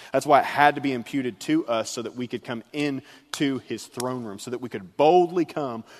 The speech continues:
up to the mercy seat. All right, verses twenty-seven, twenty-eight. It says, "Can we boast then that we have done anything to be accepted by God?" No, because our acquittal is not based on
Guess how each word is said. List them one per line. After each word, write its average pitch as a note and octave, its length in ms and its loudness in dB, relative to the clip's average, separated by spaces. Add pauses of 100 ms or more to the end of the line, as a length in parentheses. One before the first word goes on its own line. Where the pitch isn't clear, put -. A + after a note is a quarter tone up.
(120)
up C3 180 -4
to C#3 100 -8
the B2 80 -6
mercy D3 540 -2
seat. - 460 -10 (3750)
All B2 80 4
right, A#2 100 2
verses C#3 240 -2
twenty-seven, C3+ 400 -2
twenty-eight. A#2+ 320 -6 (140)
It B2+ 100 -6
says, - 160 -2
"Can C3+ 220 -6
we D3+ 140 2
boast D3+ 480 2
then A2+ 200 -4
that A#2+ 140 -10
we B2 80 -2
have G#2+ 120 -6
done B2 280 -6
anything C#3 420 -4
to A#2+ 80 -14
be A#2 120 -4
accepted A#2 360 -8
by A#2+ 140 0
God?" A2+ 340 0 (600)
No, C#3+ 240 4
because B2 320 -4
our C3 180 0
acquittal C#3 440 0
is A#2+ 80 -8
not B2+ 160 -2
based C3 240 -2
on A#2+ 140 -8